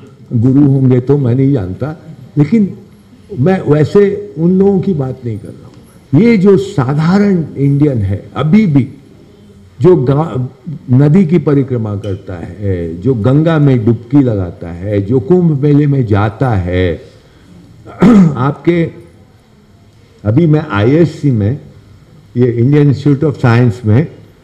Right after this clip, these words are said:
अपने राधाकृष्णन जो प्रेसिडेंट थे, उनका ग्रैंडसन,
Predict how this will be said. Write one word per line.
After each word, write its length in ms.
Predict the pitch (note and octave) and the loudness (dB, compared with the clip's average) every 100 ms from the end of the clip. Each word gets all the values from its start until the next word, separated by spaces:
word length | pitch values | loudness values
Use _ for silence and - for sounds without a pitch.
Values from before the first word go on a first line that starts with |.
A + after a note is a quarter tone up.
| _ _ - - | _ _ -20 -12
अपने 280 | A#2+ B2 D#3 | -6 -2 0
राधाकृष्णन 760 | C3+ A#2+ D3 D3 D3+ - E3+ D3+ | 0 0 -2 0 -2 -2 -4 0
जो 460 | C#3+ C3+ G2+ - - _ - _ | 2 2 -2 -8 -20 _ -20 _
प्रेसिडेंट 560 | B2+ B2 A2 D#3+ C#3+ - | -2 -2 0 0 0 0
थे, 340 | B2+ F3+ B2 | 0 0 -2
उनका 500 | A#2+ A#2+ C#3+ C#3+ D3 F#2+ | -2 0 -4 -6 -8 -4
ग्रैंडसन, 520 | A2 A#2+ A#2 B2 D#2+ | -4 -2 -4 -4 -6